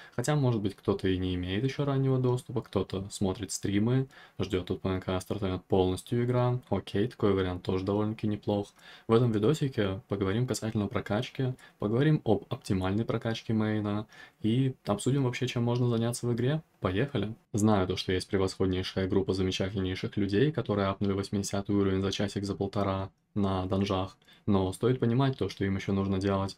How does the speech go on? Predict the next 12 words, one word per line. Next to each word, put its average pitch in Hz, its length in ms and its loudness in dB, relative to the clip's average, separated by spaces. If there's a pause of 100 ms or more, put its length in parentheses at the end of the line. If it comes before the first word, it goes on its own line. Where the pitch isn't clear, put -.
мейн-цепочку. 101 1120 0 (280)
Суть - 200 -2
в - 60 -20
том, 196 280 2
то, 98 160 0
что - 180 -6
всё 147 160 -2
происходит, 127 440 0
как 117 140 -2
и 113 40 2
в 101 60 0
Драгонфлайте. 101 840 0